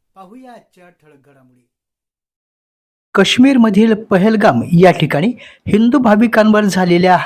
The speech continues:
भ्याड हल्ल्याच्या निषेधार्थ सकल हिंदू समाजाच्या वतीनं गुरुवार दिनांक चोवीस एप्रिल रोजी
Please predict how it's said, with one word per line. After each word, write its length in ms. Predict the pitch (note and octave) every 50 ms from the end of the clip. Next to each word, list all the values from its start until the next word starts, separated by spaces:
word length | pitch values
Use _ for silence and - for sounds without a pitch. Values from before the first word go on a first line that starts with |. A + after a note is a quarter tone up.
| - -
भ्याड 280 | A#2 G#2+ B2 C3 G#3 A#3+
हल्ल्याच्या 440 | G3+ G3 G#3 F#3 F#3 F#3 F3+ F#3+ F3+
निषेधार्थ 540 | E3+ D#3+ - - D3 C#3+ E3 F#3+ F#3 - A2+ - - - - - - - _ -
सकल 320 | - - A3+ A#3 - C#4
हिंदू 380 | B3+ G#3+ A#3+ A#3+ A3 G#3 G#3+ G#3+
समाजाच्या 560 | G#3 - G#3 G3 F#3 F#3 F#3 F3+ E3+ - F3+ E3
वतीनं 320 | E3+ E3 - F3+ F3+ F#3+
गुरुवार 420 | F3+ D3 D#3+ E3 E3+ F3+ G#3 G#3 G#3
दिनांक 400 | G3+ G#3+ G3+ G#3 G#3+ A3 A3 A3+
चोवीस 500 | G3+ G#3 - F3 E3 F#3+ A#3 A3+ - G#3
एप्रिल 220 | F#3+ - F#3+ F#3
रोजी 260 | F3+ F3+ D3+ C3 A2